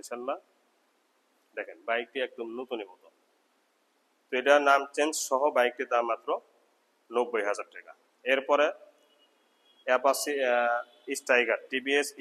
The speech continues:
স্ট্রাইকার, এটা আবার নাম্বার করা বগুড়া, সুপার ফ্রেশ বাইক। পুরা bike কিন্তু পানি sticker মারা আছে এবং একটা খুঁত পর্যন্ত নেই এই বাইকটির মধ্যে, একটা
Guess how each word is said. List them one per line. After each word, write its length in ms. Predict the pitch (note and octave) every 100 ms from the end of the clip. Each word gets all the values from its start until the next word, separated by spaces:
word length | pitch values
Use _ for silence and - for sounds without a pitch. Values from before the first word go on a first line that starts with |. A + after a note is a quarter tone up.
| B2
স্ট্রাইকার, 420 | - A#2 A#2+ C#3+ -
এটা 140 | B2 B2+
আবার 160 | B2 A#2+ A#2+
নাম্বার 240 | A2+ B2+ C3 -
করা 200 | A2+ D3 - _ _ _ G#2+
বগুড়া, 320 | A2 A2+ D3 - _ _ _ _ _ _ _ -
সুপার 340 | - C3+ C3+ B2+
ফ্রেশ 280 | - C#3 C#3+ C#3
বাইক। 220 | C#3+ E3+ - - _ D3
পুরা 300 | C#3 C#3 C3+ C3 -
bike 160 | B2+ C#3 D3+
কিন্তু 160 | D3 D3
পানি 160 | B2+ B2+
sticker 240 | B2 C3+ C3+
মারা 140 | B2+ A#2+
আছে 120 | A#2 D#3+
এবং 140 | C3+ C3+ C3 _ _ _ _ - C#3+
একটা 320 | C#3+ - D#3+ E3 F3 - - -
খুঁত 260 | - D#3+ D#3+ -
পর্যন্ত 380 | C#3 B2+ B2+ A#2+ B2 A#2
নেই 140 | C3 D#3
এই 60 | A2+ A2
বাইকটির 380 | G#2+ - B2 G#2+
মধ্যে, 240 | G#2 - F3+ - _ _ _ D3
একটা 220 | D3+ -